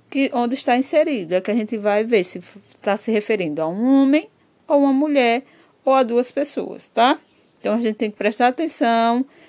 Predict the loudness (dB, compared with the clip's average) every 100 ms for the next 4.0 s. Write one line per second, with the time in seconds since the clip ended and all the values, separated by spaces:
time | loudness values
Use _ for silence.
0 | _ -2 4 4 4 4 2 2 0 0
1 | -2 -4 -4 -2 4 6 6 4 -2 -8
2 | -8 -6 -6 -6 -4 -4 -4 -6 -4 -6
3 | -6 -10 -8 -6 -6 -6 -6 -4 -4 -6